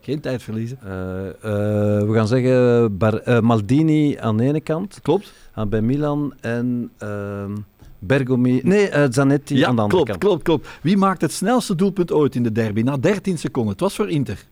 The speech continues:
Speaker 2: Eh, Adriano.
Speaker 1: Mazzola.
Speaker 2: Mazzo-, ah, ja.
Speaker 1: Wie is de oudste doelpuntenmaker in de derby?
Speaker 2: Ibrahimovic.
Speaker 1: Klopt. Januari eenentwintig, hij was ruim negenendertig. Nu komt het. Noem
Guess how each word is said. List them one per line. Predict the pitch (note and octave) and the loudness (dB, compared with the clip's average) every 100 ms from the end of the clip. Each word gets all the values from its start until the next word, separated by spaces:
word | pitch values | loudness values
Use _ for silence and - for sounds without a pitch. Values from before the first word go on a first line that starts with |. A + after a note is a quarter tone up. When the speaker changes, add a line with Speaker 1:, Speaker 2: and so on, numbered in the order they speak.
| _ _ _ - | _ _ _ -10
Speaker 2:
Eh, | G2+ G#2 G2+ G2 G2 G2 F2 C#2+ - - - | -6 -4 -4 -2 -2 -4 -4 -8 -10 -14 -10
Adriano. | - G#2+ A2 F2 E2 C#2+ _ _ _ | -6 0 0 0 -4 -10 _ _ _
Speaker 1:
Mazzola. | G#2+ C#3 B2 A2+ F#2 F2 E2 | -4 -2 0 0 -2 -8 -14
Speaker 2:
Mazzo-, | F2 - - | -16 -18 -10
ah, | G2+ | 0
ja. | |
Speaker 1:
Wie | D3 | 2
is | G#3 | 2
de | E3 - | 2 2
oudste | G#3 G#3+ E3+ | 0 0 0
doelpuntenmaker | D#3+ C#3+ C#3 B2+ B2+ A#2 A2+ | 0 0 0 0 0 0 -2
in | A2 | -2
de | A2 | -2
derby? | G#2+ A2 C#3 B3+ _ _ - - - - - | -2 -2 -2 -6 _ _ -20 -20 -20 -20 -16
Speaker 2:
Ibrahimovic. | F2+ E2+ F2 B2 D3+ - - _ | -12 -8 -8 -10 -14 -16 -20 _
Speaker 1:
Klopt. | - G3+ - - - _ _ | 0 0 -2 -14 -20 _ _
Januari | A#2 B2+ B2+ B2+ | -2 0 2 0
eenentwintig, | C3+ C#3 C#3 F3+ F#3+ | 0 0 0 0 0
hij | C#3 | -2
was | A2+ | -2
ruim | C3 C3+ | -2 0
negenendertig. | C3 B2+ A#2 G#2+ D#3+ F#3+ - - - | 0 0 0 -2 -4 -6 -10 -14 -4
Nu | D3+ | -2
komt | F3 G3+ | 0 0
het. | G3 - | 0 -4
Noem | - D3 C#3 | 0 0 0